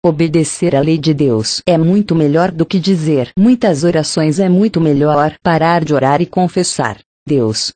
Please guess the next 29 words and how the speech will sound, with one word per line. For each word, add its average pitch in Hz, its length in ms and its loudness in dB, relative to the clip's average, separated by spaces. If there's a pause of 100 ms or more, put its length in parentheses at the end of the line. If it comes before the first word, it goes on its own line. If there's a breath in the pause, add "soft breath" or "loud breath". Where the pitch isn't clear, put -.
(100)
prostro-me 175 520 0
diante 151 480 0
de 147 140 -4
ti." 131 320 -4 (500)
Sim, 196 360 0 (120)
quão 190 220 0
frequentemente 156 1120 -2
nossas 180 400 -2
orações 165 540 0
por 185 180 -2
bênçãos 185 720 -2
realmente 190 720 0
erguem 156 300 0
barreiras. 127 720 -2 (500)
Ansiamos 165 640 0
pela 202 220 0
bênção, 147 640 -2 (120)
mas 151 300 -2
parece 143 480 0
que 170 140 -2
achamos 180 500 0
a 165 60 0
misericórdia 165 760 -2
de 147 160 -2
Deus 160 360 0
nas 175 220 0
experiências 156 760 -2
que 185 160 0
esmagam. 120 680 -2